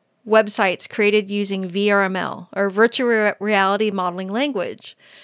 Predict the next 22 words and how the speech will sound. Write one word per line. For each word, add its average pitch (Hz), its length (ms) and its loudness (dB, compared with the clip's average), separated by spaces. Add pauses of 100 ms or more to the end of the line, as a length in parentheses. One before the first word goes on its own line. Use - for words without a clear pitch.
(200)
I 269 180 4
had 285 240 0
played 277 300 4
with 262 160 -2
this 240 200 -2
back 214 400 4
in 208 160 2
the 196 80 -2
mid 190 280 -4
nineties, 175 600 -10 (340)
and 233 160 4
it 226 60 4
was 226 160 2
so 262 200 4
cool 214 420 2
to, 202 340 0
to 214 200 -2
build 214 260 2
a 277 80 6
three 262 200 -4
D 262 160 -4
scene, 208 560 0